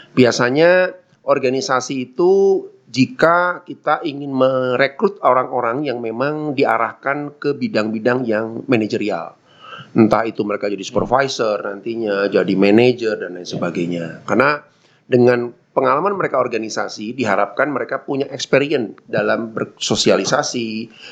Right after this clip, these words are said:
Speaker 1: dalam mimpin orang lain, dalam bekerja dengan tim, dan lain sebagainya. Tapi I P K tinggi akan sangat dipakai kalau orang itu masuk ke bidang pekerjaan yang sifatnya spesialis,
Speaker 2: Hmm.
Speaker 1: gitu ya. Jadi,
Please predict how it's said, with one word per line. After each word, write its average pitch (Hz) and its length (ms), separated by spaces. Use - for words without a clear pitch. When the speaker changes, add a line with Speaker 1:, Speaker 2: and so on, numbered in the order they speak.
Speaker 1:
dalam 107 240
mimpin 113 400
orang 101 240
lain, 123 460
dalam 98 480
bekerja 107 480
dengan 98 320
tim, 131 320
dan 90 160
lain 90 80
sebagainya. 85 640
Tapi 120 640
I - 160
P - 100
K - 80
tinggi 240 480
akan 135 320
sangat 127 360
dipakai 131 720
kalau 120 240
orang 110 320
itu 165 240
masuk 135 400
ke 143 160
bidang 113 320
pekerjaan 107 480
yang 101 80
sifatnya 98 400
spesialis, 92 1120
Speaker 2:
Hmm. - 240
Speaker 1:
gitu 92 160
ya. 101 80
Jadi, 151 400